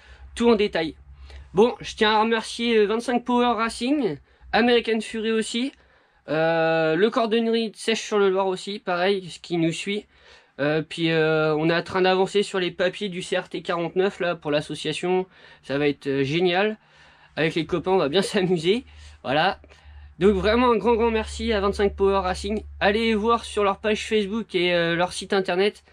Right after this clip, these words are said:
si vous faites du cent vingt-cinq. Je pense qu'ils peuvent avoir ce qui, ce qui vous plaît. Euh, dans, sur tout ce qu'ils ont, je pense que vous pourrez trouver, euh, ce que, euh,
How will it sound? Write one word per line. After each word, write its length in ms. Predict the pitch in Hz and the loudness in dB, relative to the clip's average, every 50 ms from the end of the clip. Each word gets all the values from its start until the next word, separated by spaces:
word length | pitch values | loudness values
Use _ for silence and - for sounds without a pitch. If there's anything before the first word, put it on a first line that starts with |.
| _ _ _ | _ _ _
si 160 | _ - - 190 | _ -2 0 2
vous 80 | 190 | 2
faites 220 | 180 165 208 190 165 | 4 4 2 2 0
du 80 | 170 | -2
cent 180 | 180 - 196 185 | -4 -2 0 0
vingt-cinq. 440 | 185 180 180 185 - 202 202 208 - _ _ - - - - - _ _ | 2 2 2 0 2 2 0 0 0 _ _ -20 -20 -20 -20 -20 _ _
Je 160 | - 156 190 | 2 4 4
pense 360 | 208 165 - 220 233 233 - | 4 2 2 0 0 0 0
qu'ils 180 | - - 208 170 | -4 -12 -12 -4
peuvent 200 | 165 208 202 202 | 0 0 2 2
avoir 260 | 196 196 190 196 - | 2 2 0 -2 -4
ce 80 | - - | -10 -16
qui, 880 | _ - - 190 190 196 190 185 185 180 180 175 175 175 175 170 170 165 165 | _ -10 -6 -4 -2 -2 -2 -2 -2 -4 -6 -6 -8 -8 -8 -8 -8 -10 -12
ce 40 | - | -12
qui 140 | - - | -12 -10
vous 140 | 175 170 170 | -8 -8 -8
plaît. 260 | 160 - 143 147 139 - _ _ _ _ _ _ _ - - - - - - _ _ _ - | -4 -4 -2 -4 -4 -6 _ _ _ _ _ _ _ -20 -20 -20 -20 -20 -20 _ _ _ -2
Euh, 420 | 139 135 135 135 139 139 135 135 | -2 0 0 0 0 0 -2 -2
dans, 260 | 139 143 151 156 156 | 0 0 0 2 0
sur 300 | 147 - - 180 170 156 | 0 -2 -2 -2 -2 -2
tout 140 | - - 233 | -2 -2 -4
ce 60 | 214 | -4
qu'ils 240 | - - 220 214 214 | -2 -2 0 2 2
ont, 180 | 220 220 226 220 | 2 2 2 0
je 100 | 190 180 | -2 -4
pense 320 | 156 - 202 208 196 - | -4 0 0 0 0 0
que 80 | - 190 | -2 -6
vous 120 | 175 170 | -6 -6
pourrez 440 | 160 - 170 170 175 175 180 185 185 | -8 -10 -8 -6 -2 0 2 0 0
trouver, 520 | 180 - - 170 165 180 185 185 175 160 | 0 -4 -8 -2 0 2 2 2 2 0
euh, 20 | 151 | -4
ce 240 | - - - - | -6 -6 -4 -4
que, 200 | 180 165 - - | -4 -4 -2 -2
euh, 380 | 185 180 175 170 170 165 160 151 | -2 0 0 -2 -2 -2 -2 -4